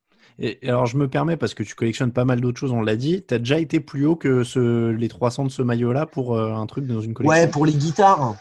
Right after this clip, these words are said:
Speaker 1: Ouais.
Speaker 2: Parce que, parce que les guitares, c'est quand même, euh, c'est quand même quelque chose qui est cher. Enfin, si,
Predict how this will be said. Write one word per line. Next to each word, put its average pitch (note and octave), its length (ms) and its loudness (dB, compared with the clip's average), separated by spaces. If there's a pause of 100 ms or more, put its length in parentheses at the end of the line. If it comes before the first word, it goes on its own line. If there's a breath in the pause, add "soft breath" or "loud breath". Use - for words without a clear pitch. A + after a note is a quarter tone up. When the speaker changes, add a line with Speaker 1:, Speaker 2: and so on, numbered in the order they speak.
(120)
Speaker 1:
Ouais. A2+ 80 0
Speaker 2:
Parce - 180 -2
que, C#3 80 -2 (300)
parce B2+ 160 0
que D3 80 0
les C#3 120 4
guitares, D3 460 2
c'est - 160 -6
quand C3+ 220 -4
même, D#3 240 -2
euh, A2+ 1040 -4
c'est C#3+ 300 -4
quand C#3+ 180 -6
même E3 180 -4
quelque C3+ 340 -4
chose E3 340 -2
qui A#2+ 300 -2
est A2 40 -6
cher. D3 500 -4
Enfin, C3+ 320 -4
si, - 220 -6